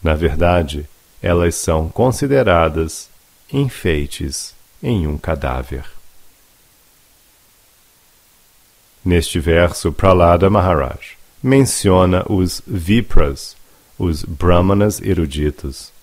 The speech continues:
O Brahmana erudito é considerado o melhor entre as classes de Brahmana, Kshatriya, Vaishya e Shudra. Mas um devoto nascido em baixa família Chandala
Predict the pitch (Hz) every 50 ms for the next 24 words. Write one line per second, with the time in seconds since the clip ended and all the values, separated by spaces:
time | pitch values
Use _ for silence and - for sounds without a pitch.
0 | _ _ _ _ _ _ _ _ _ _ _ _ _ _ _ _ _ _ - -
1 | 139 - 92 85 90 95 98 98 95 95 92 90 87 87 - 98 90 85 85 82
2 | 71 78 90 95 95 - - - 73 69 - - _ _ _ _ _ - - 120
3 | 110 - - 123 120 117 - 131 117 127 127 123 113 104 98 95 95 92 98 110
4 | 120 127 135 131 113 92 82 78 78 78 78 - - - - - _ _ _ -
5 | 123 104 87 80 78 - - 87 85 87 92 - - - - - 95 82 78 78
6 | 76 - - 101 87 82 92 110 110 92 90 87 87 85 85 87 92 95 95 101
7 | - - _ _ _ _ - - - 87 78 78 - - 80 82 85 90 92 -
8 | _ _ _ _ _ _ - 90 82 80 73 71 73 - - - 82 80 - -
9 | - 120 110 - - 98 101 107 98 95 80 76 82 - _ _ _ _ _ _
10 | _ _ _ _ _ _ _ _ _ - 147 143 131 110 107 127 135 123 143 147
11 | 131 98 87 90 92 104 113 120 - - 127 131 135 123 - - - - 107 120
12 | 120 123 131 120 98 76 85 82 92 117 131 - - 156 139 - - 151 139 127
13 | 123 127 127 135 139 131 - - - 123 127 131 120 120 101 98 95 92 92 92
14 | 95 101